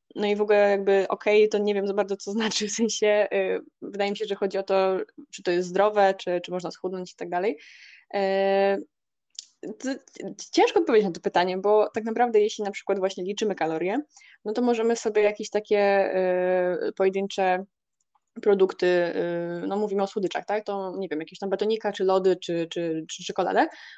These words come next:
możemy sobie wliczyć w to nasze zapotrzebowanie i wszystko jest okej, no bo nadal jesteśmy w deficycie, nadal możemy chudnąć. Ym, no ale jeśli chodzi o taką kwestię zdrowotną, no to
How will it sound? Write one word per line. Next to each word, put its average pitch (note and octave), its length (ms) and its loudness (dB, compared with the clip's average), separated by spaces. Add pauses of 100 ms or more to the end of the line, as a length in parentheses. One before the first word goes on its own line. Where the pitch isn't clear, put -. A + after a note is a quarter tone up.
możemy A3 240 2
sobie G#3+ 240 -2
wliczyć B3 320 -4
w - 20 -16
to F3+ 100 -4
nasze F3+ 180 -2
zapotrzebowanie F3+ 840 -2
i G3 300 0
wszystko - 220 -2
jest A#3 120 2
okej, G#3+ 260 0
no A3 80 2
bo G3+ 100 0
nadal F3+ 460 4
jesteśmy F#3 340 -2
w F3 40 -6
deficycie, G#3+ 420 -4
nadal F3+ 200 0
możemy F3 260 -6
chudnąć. B3 420 0 (680)
Ym, G#3 880 0 (640)
no G#3+ 140 0
ale A#3 280 6
jeśli A3 320 0
chodzi G#3 220 2
o G#3+ 60 4
taką G#3+ 220 -2
kwestię A3 320 -4
zdrowotną, G#3 460 0
no A3+ 120 0
to A#3 380 2